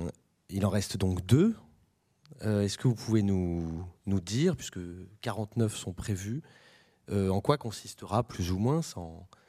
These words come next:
sans trop en parler en détail non plus, le, le quarante-huitième et puis le quarante-neuvième, qui est donc ce retour au goudron qui est, qui est prêt ou qui est en préparation depuis, depuis lou-, longtemps.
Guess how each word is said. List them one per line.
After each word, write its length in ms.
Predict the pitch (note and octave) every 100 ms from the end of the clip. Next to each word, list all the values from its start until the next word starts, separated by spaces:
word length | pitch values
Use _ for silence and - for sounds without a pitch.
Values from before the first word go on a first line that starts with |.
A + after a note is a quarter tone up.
| _ -
sans 200 | - F2+
trop 180 | - G2
en 80 | E2+
parler 240 | F2 F2
en 80 | E2+
détail 360 | E2+ E2+ F#2+
non 120 | F2+ F2+
plus, 240 | - F#3+
le, 320 | C#3+ F#2+ F2+
le 120 | F2+ F2+
quarante-huitième 680 | G#2+ F#2+ - G2+ E3+ F#3 -
et 80 | G2+
puis 120 | G#2
le 60 |
quarante-neuvième, 840 | F#2 G#2 G#2 - G2+ F#2 C3 D#3+ C#3+
qui 120 | G2+
est 40 |
donc 200 | G2 B2+
ce 120 | -
retour 420 | G2 G#2 A2 - A#2+
au 100 | G2
goudron 480 | G2 G#2+ G2 C3 - _ _ _ _ _ -
qui 100 | G#2
est, 80 | F#2 -
qui 120 | -
est 40 | F#2+
prêt 420 | - - B2+ D3+
ou 120 | C#3
qui 160 | G2 A#2
est 20 |
en 100 | G2+ _ _ _
préparation 680 | - B2+ A#2+ G#2+ G2+ - C3
depuis, 500 | C3 G#2 - G2+ F#2
depuis 280 | F#2 F2+ G#2
lou-, 160 | G2+ G#2+
longtemps. 460 | - F#2 G2+ A#2